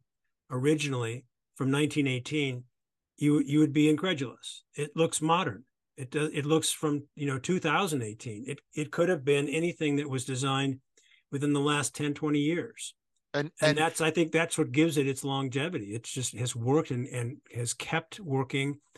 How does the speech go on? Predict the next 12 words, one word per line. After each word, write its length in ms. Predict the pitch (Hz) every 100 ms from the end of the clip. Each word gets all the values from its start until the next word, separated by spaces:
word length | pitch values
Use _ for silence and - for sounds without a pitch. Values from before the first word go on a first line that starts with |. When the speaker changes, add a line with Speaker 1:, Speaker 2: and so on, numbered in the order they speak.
| -
Speaker 1:
and 140 | - 135
is 140 | 127
effective 600 | 120 - 135 143 135 127
and 260 | 135 123 123 - _ _ _ _ _ - - - 131
resonates, 580 | 131 180 165 120 127
I 120 | 123 127
think, 280 | 151 151 - _ _ _ _ _ _
for, 220 | - 131 143
for 160 | - 151
everyone. 440 | 233 139 110 - _ -
It's 140 | 135
brilliant. 520 | - 156 226 - -